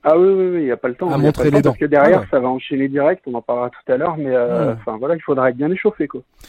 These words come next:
Speaker 2: Oui, oui, puis on sait très bien que, euh, si t'arrives à, à finir tes séries plutôt rapidement, c'est, euh, de la fatigue en moins, c'est, c'est des matchs
Speaker 1: Ah bah
Speaker 2: en
Speaker 1: oui.
Speaker 2: moins que t'as dans les jambes,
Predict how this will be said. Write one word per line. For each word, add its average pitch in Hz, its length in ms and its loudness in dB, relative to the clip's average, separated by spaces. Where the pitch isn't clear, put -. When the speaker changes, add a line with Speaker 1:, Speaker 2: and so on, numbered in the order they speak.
Speaker 2:
Oui, 269 80 0
oui, 240 140 2
puis 160 140 -2
on 151 40 0
sait 170 140 -4
très 180 160 -2
bien 185 260 -2
que, - 140 -4
euh, 160 300 2
si - 120 -12
t'arrives 160 360 -2
à, 120 220 -4
à 117 100 -10
finir 143 260 -8
tes 139 80 -12
séries 143 300 -8
plutôt 135 260 -12
rapidement, 135 540 -6
c'est, 175 360 0
euh, 127 380 0
de 131 80 -2
la 139 140 0
fatigue 165 360 -4
en 143 100 0
moins, 151 360 -2
c'est, 127 400 -8
c'est 131 140 -8
des 131 100 -2
matchs 156 240 -2
Speaker 1:
Ah 160 40 0
bah - 20 2
Speaker 2:
en 156 40 0
Speaker 1:
oui. 156 60 0
Speaker 2:
moins 160 140 2
que - 60 -6
t'as 139 100 0
dans 135 100 -2
les 127 140 -2
jambes, 143 320 -6